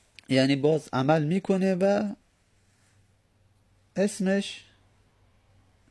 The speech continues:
همون ضمیر شأن محذوف می‌شه. و ثابتن ایدن روی،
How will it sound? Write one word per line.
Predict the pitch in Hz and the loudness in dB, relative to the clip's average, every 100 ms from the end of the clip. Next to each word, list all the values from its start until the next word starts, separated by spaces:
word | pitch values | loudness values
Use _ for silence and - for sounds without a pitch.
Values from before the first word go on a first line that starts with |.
| _ _ _ _ _ _ _ _ _ _ _ _ - | _ _ _ _ _ _ _ _ _ _ _ _ -4
همون | 139 139 120 | -2 0 0
ضمیر | 127 123 120 | 0 0 0
شأن | 120 147 147 147 - _ _ _ _ _ _ | -2 -2 -2 -4 -10 _ _ _ _ _ _
محذوف | 135 123 - 123 127 - | -6 -4 -4 -2 -2 -4
می‌شه. | 107 - 113 101 98 95 - _ _ _ _ _ _ _ _ _ - _ _ _ _ _ _ _ _ _ _ _ _ _ _ - | -8 -6 -6 -6 -8 -10 -14 _ _ _ _ _ _ _ _ _ -20 _ _ _ _ _ _ _ _ _ _ _ _ _ _ -12
و | 123 135 | -2 0
ثابتن | 135 160 151 190 208 190 151 | 2 2 2 2 2 0 2
ایدن | 147 165 185 160 | 0 0 -2 -2
روی، | 131 127 117 110 107 104 | 0 2 2 2 0 -4